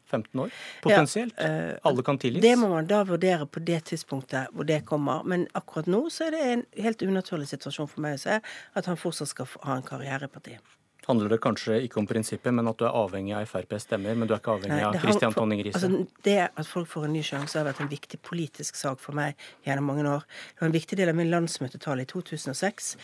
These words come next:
Speaker 2: Det er veldig mye det vi jobber med når det gjelder spørsmål om å få folk tilbake til livet som står utenfor. Hull i C V-en dreier seg om dette.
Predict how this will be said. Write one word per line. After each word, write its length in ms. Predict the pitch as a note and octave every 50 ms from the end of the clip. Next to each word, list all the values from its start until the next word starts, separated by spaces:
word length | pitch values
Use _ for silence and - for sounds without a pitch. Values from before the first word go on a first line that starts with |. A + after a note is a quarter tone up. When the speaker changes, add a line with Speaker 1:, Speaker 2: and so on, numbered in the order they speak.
| - - - -
Speaker 2:
Det 120 | - - D3
er 100 | E3 E3
veldig 140 | E3+ F#3 F3
mye 160 | E3 E3 E3+
det 160 | F3 F3+ F3
vi 80 | E3 E3
jobber 240 | D#3+ D3+ D3 E3+ E3
med 140 | D#3+ D3+ C#3+
når 60 | C3+
det 60 | C3+ C3+
gjelder 280 | C#3 C#3+ C#3+ C#3+ - - - - - - - - -
spørsmål 500 | - - F#3+ F3+ - - F3+ D3+ C#3 C#3+ C#3+
om 180 | C#3 C#3+ C3+ C3 - - - - _ -
å 80 | D#3+
få 100 | - F3
folk 300 | D#3 - - F#3+ F3 -
tilbake 400 | - D#3 D3+ D3 D3 C#3+ - F3+
til 120 | E3+ - E3 E3+
livet 160 | D#3+ D#3 D3+
som 80 | -
står 240 | B2 - - C#3 C#3
utenfor. 400 | C#3 - E3 - - F3 G3 - - - - - - - _ - -
Hull 240 | - A3+ G#3+ F#3+ F3 - -
i 100 | F#3+ E3+
C 260 | - - D#3 D3+ D3+
V-en 220 | D#3 E3 E3+ D#3
dreier 320 | D3 C3 C3 C3+ D3+ D#3 -
seg 160 | - D#3+ D3+
om 80 | C#3 C3+
dette. 320 | D3 - - G#3 A#3 B3+